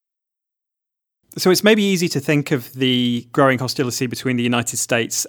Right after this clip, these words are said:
and China as a phenomena of the Trump era. But of course, there was already a developing animosity in the early stages of the George W. Bush presidency, which was interrupted by nine eleven.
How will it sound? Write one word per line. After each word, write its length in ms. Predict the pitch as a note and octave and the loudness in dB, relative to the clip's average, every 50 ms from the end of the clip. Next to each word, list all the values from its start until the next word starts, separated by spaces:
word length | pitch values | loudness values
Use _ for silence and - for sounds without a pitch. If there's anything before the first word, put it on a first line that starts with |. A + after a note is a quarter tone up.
| - | -6
and 200 | C3+ B2+ B2 A#2 | -6 -4 -4 -4
China 460 | - - - C#3 B2+ B2 B2 A#2+ A#2 - | -4 -2 0 0 0 2 0 -2 -2 -4
as 120 | B2 A2 | -4 -6
a 40 | B2+ | -6
phenomena 600 | - - D3 C3 B2+ B2 B2 A#2+ A#2+ A#2 - - - | -6 -4 -2 0 0 0 0 0 -2 -2 -4 -6 -8
of 320 | - B2+ A#2 A2 - - | -6 -6 -6 -6 -10 -10
the 100 | - C3+ | -8 -6
Trump 260 | B2+ - G3 F3 D3 | 0 2 2 2 2
era. 360 | D#3 B2+ A#2 A#2 A2+ A2 A#2 - _ - | 0 0 0 0 0 -2 -4 -6 _ 0
But 80 | D#3+ | 0
of 100 | D3+ C#3 | 0 2
course, 180 | - G3 E3 - | 4 2 2 4
there 80 | - | 2
was 100 | D3 C#3+ | 2 4
already 300 | D#3+ E3+ E3 D#3 C#3+ C#3 | 6 6 6 6 6 4
a 60 | C3+ A#2+ | 4 4
developing 680 | D3 C3 C3 B2+ B2 B2 - B2+ B2 A#2+ A#2+ A#2 A#2 A#2 - | 2 2 2 0 0 -2 -4 -4 -4 -2 -4 -6 -8 -10 -6
animosity 800 | - C3+ B2+ B2 B2+ A#2 - C#3+ - - C3+ A#2+ A#2+ B2 - - | -4 -2 -2 -2 -2 -2 -4 -6 -4 -4 -4 -4 -4 -4 -4 -4
in 180 | B2 B2 B2 | -4 -4 -2
the 340 | A#2+ A#2+ A#2 A2+ A2+ A#2 - - | -2 -2 -2 -4 -4 -6 -4 -4
early 180 | C#3 C3 B2+ | -2 -2 -2
stages 480 | B2 - - C3 B2 A#2+ A2+ B2 A2+ G#2 | -2 -2 0 0 0 0 0 -4 -6 -6
of 220 | B2 G#2+ - - | -6 -10 -10 -12
the 300 | - A#2+ A2+ A2 A2 A2 | -10 -8 -8 -6 -8 -8
George 300 | G#2+ - D3 B2+ A2+ - | -4 -2 -2 -2 -2 -4
W. 260 | - A#2+ A#2 A#2 A2 | -6 -8 -6 -6 -6
Bush 360 | G#2+ - D#3+ D3 - - - - _ | -2 -2 0 0 0 -4 -6 -6 _
presidency, 580 | - D3 C#3 B2 C#3 C#3+ C#3+ C#3+ - C#3 C3 | -2 -2 0 0 0 -2 -2 -2 -4 -4 -4
which 240 | B2+ B2+ - - - | -4 -4 -6 -10 -8
was 280 | - B2 A2+ - - - | -8 -8 -8 -8 -8 -6
interrupted 440 | - D3 B2+ - B2 A#2 - - A#2 | -4 -4 -2 -2 -4 -6 -6 -8 -6
by 140 | - A2 | -4 -4
nine 220 | A2 A2+ A2 A2 A2 | -4 -4 -6 -6 -2
eleven. 420 | A2+ C3+ C#3+ C3 C#3+ C3+ C3+ C3+ | 0 0 2 2 2 0 -2 -4